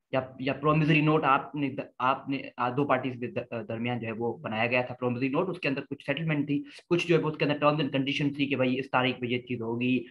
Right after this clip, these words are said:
इस तारीख पे जो पेमेंट होगी, इस चार-, तारीख पर जो है वो जो कुछ होगा वो होगा, वो सब चीज़ें जो है वो आप ब्रीफली एक बार लिख दें। पूरा जो है वो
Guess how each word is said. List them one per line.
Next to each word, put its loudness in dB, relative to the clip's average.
इस -10
तारीख 2
पे -4
जो -2
पेमेंट 0
होगी, 0
इस -14
चार-, -2
तारीख 0
पर -6
जो -2
है -2
वो -4
जो 0
कुछ -12
होगा -4
वो -8
होगा, -8
वो 2
सब 0
चीज़ें 4
जो 6
है 6
वो 0
आप 0
ब्रीफली 0
एक -4
बार -2
लिख -10
दें। -12
पूरा 6
जो 4
है 6
वो 0